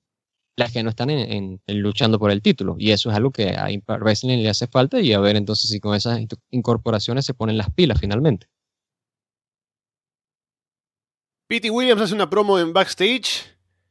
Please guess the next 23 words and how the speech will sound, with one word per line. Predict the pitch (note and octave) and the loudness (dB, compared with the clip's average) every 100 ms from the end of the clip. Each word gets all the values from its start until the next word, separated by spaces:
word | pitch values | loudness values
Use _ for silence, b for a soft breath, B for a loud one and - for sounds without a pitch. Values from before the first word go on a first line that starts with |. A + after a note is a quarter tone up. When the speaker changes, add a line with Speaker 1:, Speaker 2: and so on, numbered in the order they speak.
| _ _ | _ _
Speaker 2:
ya | D#3 F3+ | 0 2
que | F#3 | 4
Josh | G3 E3 | 2 2
Matthews | G3 F#3+ G3 D3+ | 0 0 -2 -2
no | F3 | -4
estará | - E3 F3+ | -2 0 2
con | D3 C#3 | 0 -2
Matt | F3+ | -4
Sydal, | - C#3+ C#3+ G3 G#3+ | -4 -2 2 2 2
dice | D#3+ E3+ | -4 -6
que | D3 C3 | -4 -2
ya | D#3 | -2
no | E3 | -2
es | C3 | -2
dos | F3 | -2
contra | - C3+ A#2+ | -2 0 2
uno, | F#3 G#3+ | 2 2
así | B2+ C#3+ | -2 -4
que | |
sus | B2+ A2+ | -6 -6
probabilidades | A#2+ A2 A2 A2 B2+ F3 D#3 | -4 -2 -2 -2 2 4 4
de | B2+ | 2
ganar | A2+ C3 E3+ | 0 0 -2